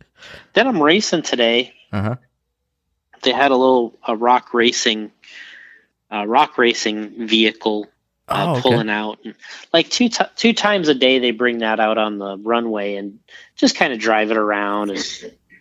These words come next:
Speaker 1: you know, make some noise.
Speaker 2: Yeah.
Speaker 1: So we're, we're doing a race, and this, this thing fires, fires up behind me, starts driving, and then it's got one of those, like,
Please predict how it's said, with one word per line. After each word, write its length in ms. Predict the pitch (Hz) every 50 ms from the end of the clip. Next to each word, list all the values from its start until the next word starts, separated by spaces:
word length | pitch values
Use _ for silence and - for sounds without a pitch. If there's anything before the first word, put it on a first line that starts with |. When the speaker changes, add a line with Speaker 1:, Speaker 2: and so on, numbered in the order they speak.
| _ _ _
Speaker 1:
you 100 | 123 101
know, 80 | 92
make 240 | 101 107 113 110 -
some 200 | - - 110 101
noise. 520 | 92 92 92 92 92 95 92 - - - - _ _ -
Speaker 2:
Yeah. 300 | 123 117 110 104 101 - - _ _ _ _ - _ _ _ _ _ _ _ _ _ _ _ _ _ _ _ _ _ _ _ _ _ _ _ _ _ _ _ _ _ _ _ _ _ _ _ _ - - - - - -
Speaker 1:
So 180 | - - 170
we're, 260 | 151 160 165 160 147 - - _
we're 240 | - - 127 127 123
doing 280 | 117 120 156 165 165 151
a 100 | 135 120
race, 440 | 113 131 151 170 185 185 180 - -
and 120 | 117 113
this, 280 | 113 113 - - - - _ _ _ _ _ _ _ _ - - - - - -
this 180 | 120 107 - -
thing 200 | - 127 117 110
fires, 480 | - - 120 120 120 127 123 113 - - -
fires 440 | - - 135 131 131 135 123 120
up 120 | 135 127 110 104 - _
behind 440 | _ 117 110 117 123 135 160 160 147
me, 240 | 120 113 120 117 - - - - - - - _ -
starts 300 | - - 135 123 - -
driving, 500 | - - 123 120 127 135 131 135 123 110
and 100 | 113 120
then 100 | 139 156
it's 160 | 170 160 -
got 220 | - 151 131 107 113
one 140 | 131 127
of 100 | 123 113
those, 340 | 113 113 110 110 104 - - -
like, 180 | 98 98 92